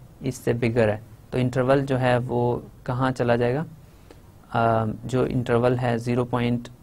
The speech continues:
नाइन ज़ीरो सिक्स टू फ़ाइव से वन पॉइंट वन एट सेवन फ़ाइव पे आप जाएंगे। ठीक है, और फिर ये search points हैं, यहाँ पे ये देखें function की value ज़ीरो के बहुत close हो रही है। आपको पता है ना ये x minus one square क्या होता है,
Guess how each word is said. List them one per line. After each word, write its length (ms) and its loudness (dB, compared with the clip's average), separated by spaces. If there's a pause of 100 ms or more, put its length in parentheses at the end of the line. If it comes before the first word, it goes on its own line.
नाइन 320 2
ज़ीरो 200 0
सिक्स 260 -8
टू 140 -4
फ़ाइव 240 -2
से 160 -6
वन 240 -2
पॉइंट 280 -2
वन 200 -4
एट 160 -6
सेवन 280 -6
फ़ाइव 320 -4
पे 60 -8
आप 160 -8
जाएंगे। 300 -10 (300)
ठीक 200 0
है, 80 2 (500)
और 140 6
फिर 340 2 (240)
ये 240 4
search 280 4
points 340 0
हैं, 120 -2 (400)
यहाँ 240 4
पे 100 2
ये 100 6
देखें 260 2
function 360 0
की 60 -2
value 320 0 (840)
ज़ीरो 340 8
के 120 0
बहुत 300 4
close 320 0
हो 100 0
रही 120 -6
है। 180 -16 (220)
आपको 220 4
पता 200 4
है 40 2
ना 80 4
ये 340 6
x 160 -10
minus 320 4
one 180 4
square 300 2
क्या 120 8
होता 260 6
है, 60 0